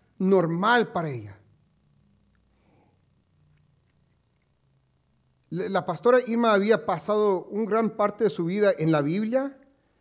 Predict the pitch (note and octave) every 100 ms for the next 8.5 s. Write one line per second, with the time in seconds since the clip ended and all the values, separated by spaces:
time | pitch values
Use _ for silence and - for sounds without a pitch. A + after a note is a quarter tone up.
0 | _ - E3+ E3+ D#3 F3+ A3 G#3+ D#3+ G3+
1 | G3+ D3+ - - _ _ _ _ _ _
2 | - E3 - F#3 D#3+ A3 C4 C4+ A#3 F#3
3 | - G3+ D4+ B3 F3+ - F#3 F3+ - C4+
4 | D#4+ - C#4 B3+ B3+ A3+ A3+ C4 E4 F#3
5 | A3 - _ _ _ _ _ _ _ _
6 | _ _ _ _ _ _ _ - F#3+ A#3+
7 | A#3 A3+ A#3+ D4 - D4 C4 A#3 G3 B3
8 | C#4 D#4 A3 C#3+ B2+